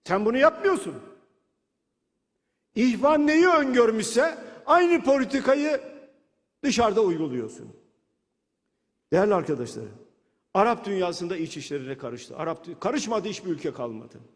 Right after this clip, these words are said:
Kadim dostumuz Mısır'la aramızı bozdu.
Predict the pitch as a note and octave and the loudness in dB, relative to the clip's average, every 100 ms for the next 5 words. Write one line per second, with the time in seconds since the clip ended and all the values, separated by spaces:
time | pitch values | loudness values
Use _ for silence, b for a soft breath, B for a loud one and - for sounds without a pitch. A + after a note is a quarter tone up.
0 | _ _ _ _ _ _ _ _ - F#3+ | _ _ _ _ _ _ _ _ 0 2
1 | A3+ D#4+ A#3+ G3+ - F3+ F#3 - - - | 4 4 6 4 4 -2 -2 -8 -16 -20
2 | - _ _ _ - G#3+ - F#3+ D#3 F3 | -20 _ _ _ -4 -2 0 -2 -2 -6
3 | D3 D#3+ E3 D#3 C3 C3 A2+ - A2 | -8 -6 -6 -8 -8 -10 -10 -14 -20